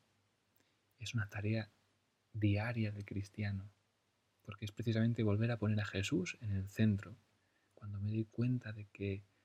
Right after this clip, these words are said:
alguna otra realidad ha ocupado ese puesto central de mi vida, debo darme cuenta y volver a poner al Señor. Él es el único que puede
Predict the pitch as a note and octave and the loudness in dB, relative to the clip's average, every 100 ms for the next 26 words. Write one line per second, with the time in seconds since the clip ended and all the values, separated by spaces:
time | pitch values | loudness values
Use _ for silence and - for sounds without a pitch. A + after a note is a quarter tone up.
0 | _ _ _ - F#2+ A2 A#2+ A2+ A2+ A2 | _ _ _ -8 -2 0 2 0 -2 -2
1 | A2 G2 F#2+ A2 C3 A#2+ A#2 A2 A2 G#2+ | 0 2 0 0 -4 -2 -2 -2 -4 -2
2 | G#2 - G#2 _ _ G#2+ A2 - - G#2+ | -4 -6 -14 _ _ 0 2 0 -4 -6
3 | G#2 _ _ _ _ - G#2 F#2+ - A2+ | -6 _ _ _ _ -14 -12 -10 -2 2
4 | A2 G2+ G2+ G2 G2+ C3 _ _ _ _ | 2 0 -2 -2 -4 -8 _ _ _ _
5 | _ _ _ _ - F#2+ F#2+ G#2 B2 B2+ | _ _ _ _ -8 -8 -6 -4 0 0
6 | - C3+ B2 - - _ _ _ _ _ | 0 -2 -2 -6 -14 _ _ _ _ _
7 | _ _ A2+ G2+ F#2 - - - F#2 - | _ _ -2 0 0 -2 -12 -16 -18 -14
8 | - F#2 G2+ _ _ _ _ _ _ _ | -14 -14 -20 _ _ _ _ _ _ _
9 | _ _ _ _ _ _ _ _ _ _ | _ _ _ _ _ _ _ _ _ _
10 | _ A2+ G#2+ - G2 G#2+ G2+ G2+ G2+ G2+ | _ -4 -2 2 6 8 8 4 -4 -10
11 | - G2 G2 | -6 -6 -6